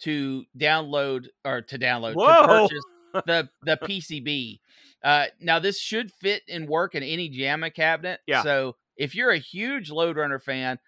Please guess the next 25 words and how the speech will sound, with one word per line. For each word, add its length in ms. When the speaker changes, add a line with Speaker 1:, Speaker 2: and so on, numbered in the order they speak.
Speaker 1:
that 240
is 280
an 100
option. 580
Uh, 380
Speaker 2:
This 180
would 140
Speaker 1:
and 120
Speaker 2:
be 60
Speaker 1:
I 80
Speaker 2:
fun 120
Speaker 1:
think 80
Speaker 2:
to 60
have 80
Speaker 1:
it's 100
Speaker 2:
at 60
an 40
Speaker 1:
got 80
Speaker 2:
arcade. 560
As, 160
like, 220
something 360
different, 640
you 140
know, 340